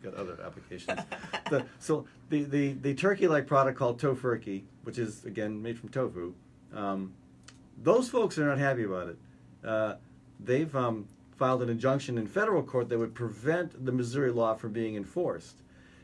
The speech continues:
Speaker 1: Uh, their contention is that, uh, Missouri has received no complaints about consumers who are confused by the term plant-based meat. So that's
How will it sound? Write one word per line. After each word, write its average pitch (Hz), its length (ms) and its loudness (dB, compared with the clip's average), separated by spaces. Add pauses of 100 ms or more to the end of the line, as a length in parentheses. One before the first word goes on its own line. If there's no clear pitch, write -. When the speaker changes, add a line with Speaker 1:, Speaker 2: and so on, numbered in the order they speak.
(140)
Speaker 1:
Uh, 107 300 -4 (100)
their 147 360 4
contention 127 520 0
is 120 200 0
that, 117 360 0
uh, 117 100 0
Missouri 120 680 0 (680)
has 131 260 4
received 127 360 0
no 151 180 4
complaints 202 460 -2
about 156 240 2
consumers 135 520 2
who 131 120 0
are 127 80 2
confused 143 680 2
by 131 180 6
the 117 100 -2
term 123 500 -2
plant-based 127 680 0
meat. 120 220 -2
So 127 100 -2
that's 165 220 0